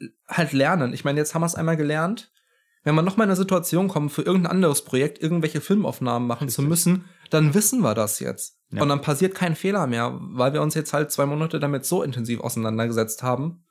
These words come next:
Speaker 2: Ja.
Speaker 1: dass ich da gefühlt jetzt echt ein bisschen Ahnung mal davon hab von der Thematik.
Speaker 2: Ja, zumindest so ankratzmäßig,
Speaker 1: Ja.
Speaker 2: ja. So, so ein bisschen, so ein Hauch. Ja, wir, wir fangen ja erst an damit.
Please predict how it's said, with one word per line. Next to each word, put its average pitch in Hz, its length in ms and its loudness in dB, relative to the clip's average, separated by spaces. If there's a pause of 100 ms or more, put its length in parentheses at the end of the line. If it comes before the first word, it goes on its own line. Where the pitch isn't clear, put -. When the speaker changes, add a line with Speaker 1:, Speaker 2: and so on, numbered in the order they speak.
(280)
Speaker 2:
Ja. 101 300 -8 (340)
Speaker 1:
dass 131 180 2
ich 160 120 2
da 151 120 2
gefühlt 160 380 0
jetzt 175 220 -2
echt 147 220 -4
ein 160 160 -2
bisschen - 420 0
Ahnung 175 240 2
mal 110 100 0
davon 110 300 -4
hab 117 140 -10
von 120 100 -6
der 113 260 -4
Thematik. 113 460 -2
Speaker 2:
Ja, 240 140 0
zumindest 135 540 -2
so 143 400 -2 (200)
ankratzmäßig, 127 1500 -4
Speaker 1:
Ja. 120 160 2 (120)
Speaker 2:
ja. 131 380 -2
So, 135 200 0
so 151 140 2
ein 151 120 0
bisschen, 156 360 0
so 120 100 2
ein 123 120 0
Hauch. 104 500 2 (300)
Ja, 127 280 0
wir, 120 280 2
wir 123 220 2
fangen 143 280 -2
ja 139 200 2
erst 123 340 0
an 101 200 0
damit. 85 360 -6